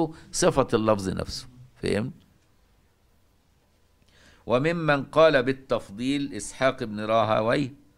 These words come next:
شيخ الإمام البخاري، وكان إمام أهل عصره وانتشر علمه.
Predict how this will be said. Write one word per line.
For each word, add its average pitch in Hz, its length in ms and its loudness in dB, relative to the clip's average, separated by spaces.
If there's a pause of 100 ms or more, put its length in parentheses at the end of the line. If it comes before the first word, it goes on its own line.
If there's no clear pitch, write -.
(280)
شيخ 160 240 -4
الإمام 151 320 -6
البخاري، 143 520 -8
وكان 120 300 -14
إمام 127 260 -10
أهل 135 200 -6
عصره 139 400 -6 (400)
وانتشر 127 520 -2
علمه. 123 440 0